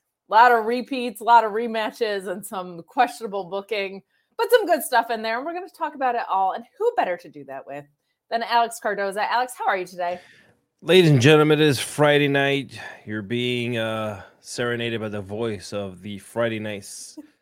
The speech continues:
Speaker 2: SmackDown post show, uh, Miss Kate herself. And I'm just sitting here along for the ride on this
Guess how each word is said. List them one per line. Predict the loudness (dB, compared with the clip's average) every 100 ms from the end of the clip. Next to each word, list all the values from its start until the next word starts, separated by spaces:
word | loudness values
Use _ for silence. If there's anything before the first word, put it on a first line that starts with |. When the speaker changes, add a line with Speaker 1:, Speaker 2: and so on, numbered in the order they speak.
| _
Speaker 2:
SmackDown | -14 -6 -6 0 0 0 -6 -6 -4 -4 -8 -10
post | -6 -6 -6
show, | -8 -10 -8 -8 -10 -16 _ _ _ _ _
uh, | -12 -10 -8 -10 -10
Miss | -10 -10 -12
Kate | -10 -10 -10
herself. | -12 -14 -10 -4 -4 -4
And | -8 -8 -8
I'm | -4 -4
just | -4 -4
sitting | -2 -2 -2
here | -2 -2 -6 -14 _ _ _
along | -12 -4 -4 -4
for | -4
the | -2
ride | 2 4 4 2
on | -2 -4
this | -4 -6 -8 -12